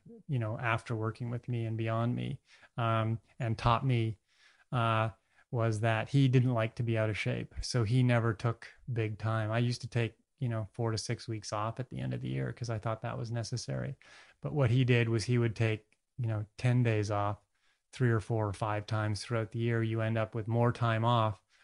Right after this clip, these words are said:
but you don't really lose your fitness because taking a week or ten days off, you don't really lose that much.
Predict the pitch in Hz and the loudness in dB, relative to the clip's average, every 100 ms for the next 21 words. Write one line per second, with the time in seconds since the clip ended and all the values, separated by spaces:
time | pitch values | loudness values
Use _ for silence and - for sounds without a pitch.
0 | _ 123 120 120 117 113 117 156 127 113 | _ -4 -2 0 0 0 -2 0 -2 -2
1 | 113 120 110 110 135 151 160 - - 113 | 0 0 0 -2 -4 -6 -10 -10 -10 -8
2 | 113 110 - _ - - 120 117 117 113 | -6 -6 -8 _ -20 -2 -2 0 -2 -2
3 | 120 143 113 113 120 - 113 113 110 104 | -4 -2 0 0 -2 -2 -2 0 0 0
4 | 127 123 113 - _ _ 139 131 127 117 | 2 2 -2 -6 _ _ 0 2 2 0
5 | 110 113 139 123 110 - 123 131 - | 2 4 2 2 -2 -2 -8 -10 -16